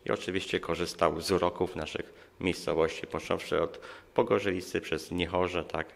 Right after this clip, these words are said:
Rewal, tutaj Trzęsacz, Pustkowo, Pobierowo, łącznie z naszą małą, takim jedynakiem, miejscowością bez dostępu do morza, Śliwinem. Wszystkie nasze miejscowości są naprawdę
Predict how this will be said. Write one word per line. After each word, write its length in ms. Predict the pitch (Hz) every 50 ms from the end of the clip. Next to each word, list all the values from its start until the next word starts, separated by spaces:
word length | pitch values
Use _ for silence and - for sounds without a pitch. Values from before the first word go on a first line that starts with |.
| - -
Rewal, 500 | - 80 82 87 85 82 85 85 82 82
tutaj 380 | - - - - 85 80 80 - - - - - - - - -
Trzęsacz, 600 | - - - 101 104 101 98 - - 95 87 - -
Pustkowo, 480 | - 85 80 - - - 90 90 85
Pobierowo, 520 | - - - 76 80 76 80 82 80 85 90
łącznie 420 | 92 92 92 90 87 - - 104
z 40 | 90
naszą 240 | 87 85 - 95 92
małą, 400 | 87 85 82 82 87 90 90 87 - - - - -
takim 260 | - 82 - - 95
jedynakiem, 720 | 92 92 85 92 85 80 78 - - - 92 92 92 95 95 98 98
miejscowością 640 | 101 92 87 - - 90 82 80 80 - 95 95 90
bez 140 | - 90 85
dostępu 440 | - 85 - - 85 82 - - 87
do 120 | - 87
morza, 260 | 82 82 82 80 -
Śliwinem. 480 | - - - 95 - - 76 73 76 - - - - -
Wszystkie 280 | - - - - - 104
nasze 240 | 95 90 - 95 92
miejscowości 720 | 90 90 - - - 90 90 90 85 - - - - 82
są 220 | 85 - - 85 85
naprawdę 500 | 87 82 - - 87 85 - - 92